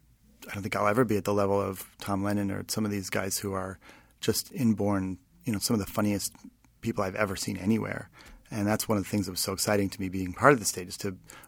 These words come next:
work with people like Michael Black, Tom Lennon, Michael Showalter, Ken Marino, who are just, like, absolute, you know, as great as anybody there is. Um,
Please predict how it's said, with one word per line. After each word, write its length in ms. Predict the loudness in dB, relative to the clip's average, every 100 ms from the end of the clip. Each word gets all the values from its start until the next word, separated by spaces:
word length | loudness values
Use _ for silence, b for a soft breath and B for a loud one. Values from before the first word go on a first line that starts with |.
| 4
work 160 | 4
with 100 | 4
people 220 | -2 0
like 120 | -2 -2
Michael 280 | -6 -6
Black, 280 | -2 -2 -2
Tom 180 | -10 -10
Lennon, 180 | -8 -8
Michael 220 | -8 -6
Showalter, 360 | -6 -6 -10 -10
Ken 160 | -6
Marino, 200 | -4 -6
who 80 | -6
are 60 | -6
just, 200 | -4 -6
like, 140 | -8 _ -12 0
absolute, 580 | 0 2 -2 -2 -6 -10 -20 -20 b b b b b b b
you 120 | -6
know, 140 | -6 -6
as 120 | -8
great 240 | 0 2 2
as 120 | 2
anybody 500 | 2 2 0 -2 -8 _ -4
there 120 | 0
is. 380 | 0 -2 -6 -8 _ _
Um, 480 | -4 -2 -2 -4 -6